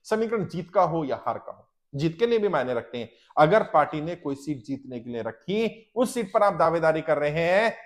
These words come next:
या पार्टी का वहां जनाधार ज्यादा है, पार्टी का अपना कैडर बोर्ड ज्यादा है, पार्टी के अपने मेन चेहरा जो है उसकी फैन फॉलोइंग वहां ज्यादा है,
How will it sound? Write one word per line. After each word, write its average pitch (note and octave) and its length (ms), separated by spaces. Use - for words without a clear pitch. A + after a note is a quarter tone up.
या F3+ 60
पार्टी E3+ 340
का E3+ 100
वहां D#3+ 160
जनाधार C3 420
ज्यादा G#2+ 380
है, G2+ 80
पार्टी E3 240
का D#3+ 80
अपना C#3+ 180
कैडर D3 300
बोर्ड B2 220
ज्यादा A2+ 280
है, E3 120
पार्टी D3 320
के D3 100
अपने D3 260
मेन F3+ 260
चेहरा D#3+ 320
जो D3 140
है D3+ 180
उसकी E3 720
फैन E3+ 160
फॉलोइंग D#3 320
वहां C3+ 160
ज्यादा A#2+ 260
है, F3+ 340